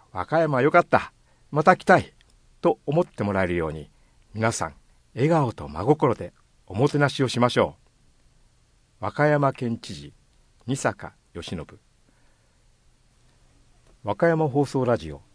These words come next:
九時から十三時までと、テレビ和歌山、九時五十五分から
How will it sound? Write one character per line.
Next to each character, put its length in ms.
九 140
時 120
か 120
ら 160
十 200
三 220
時 100
ま 120
で 80
と、 180
テ 120
レ 100
ビ 120
和 80
歌 140
山、 280
九 160
時 180
五 160
十 180
五 120
分 220
か 100
ら 160